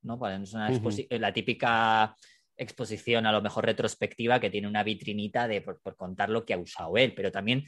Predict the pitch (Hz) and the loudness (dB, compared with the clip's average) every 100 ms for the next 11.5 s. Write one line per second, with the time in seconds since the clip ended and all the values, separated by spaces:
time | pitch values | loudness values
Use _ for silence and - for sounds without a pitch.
0 | - _ - 113 123 127 143 143 147 151 | -12 _ -6 4 4 8 6 6 6 4
1 | 165 170 208 - 123 113 104 113 123 135 | 4 2 2 -6 -8 -6 -2 0 0 2
2 | 135 127 123 156 147 120 107 101 104 95 | 2 2 0 -2 2 4 4 2 0 2
3 | 98 98 95 90 90 120 151 117 117 117 | 0 0 -4 -4 2 2 4 4 4 2
4 | 117 123 - 117 104 104 - - _ 147 | -2 -6 -10 -4 -4 -4 -10 -18 _ 0
5 | 160 160 165 147 127 165 143 143 135 127 | 2 4 2 4 6 8 8 8 4 0
6 | _ 127 131 - 131 113 - 120 123 131 | _ 2 2 -2 -2 -2 4 4 6 4
7 | 123 113 101 92 92 85 - 214 185 123 | 2 0 0 -2 -6 -10 0 4 4 2
8 | 110 113 110 131 180 175 113 - - 127 | 2 2 4 2 2 0 -2 -8 -2 -2
9 | 151 80 135 123 98 120 135 120 135 143 | 0 -4 -8 -6 -4 0 2 2 2 2
10 | 135 104 92 98 95 95 107 120 131 - | 4 2 0 -4 -6 -2 0 0 0 -4
11 | 120 127 - 175 | -4 -4 -2 -6